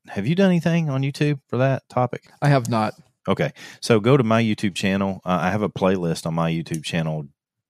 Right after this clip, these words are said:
Speaker 1: dedicated to edible and medicinal plants. The first one you need to watch on there is one with my wife where we go through our resources.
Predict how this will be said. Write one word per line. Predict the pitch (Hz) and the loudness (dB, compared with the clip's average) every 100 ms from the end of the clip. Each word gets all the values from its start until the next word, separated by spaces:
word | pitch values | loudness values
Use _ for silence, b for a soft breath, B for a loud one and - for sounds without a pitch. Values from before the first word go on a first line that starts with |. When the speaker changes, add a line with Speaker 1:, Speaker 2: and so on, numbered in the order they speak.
| - | -2
Speaker 1:
dedicated | 92 87 - 82 78 - | 0 0 -2 -2 -2 -6
to | - | -4
edible | 85 78 80 | -2 -2 -6
and | 73 | -6
medicinal | 80 - 76 | -8 -8 -10
plants. | - 87 85 - - B B B B - | -4 -2 -2 -6 -12 B B B B -8
The | 87 | 2
first | 113 117 120 | 4 4 0
one | 101 | 0
you | 98 | 2
need | 101 87 | 0 0
to | |
watch | 80 82 90 - | 0 2 2 0
on | 90 | 0
there | 90 90 90 90 87 | 2 2 2 0 -4
is | 80 82 82 80 78 - | -2 0 0 -2 -6 -8
one | 85 85 87 87 | -6 -2 -2 -2
with | 85 - | -4 -2
my | 82 | -2
wife | 80 82 85 87 90 | 0 2 0 0 -4
where | 82 | -4
we | 85 | -2
go | 82 82 | -2 -4
through | - 87 | -2 -2
our | 78 | -2
resources. | 78 85 - 92 87 95 87 | -2 -4 -4 -4 -4 -4 -4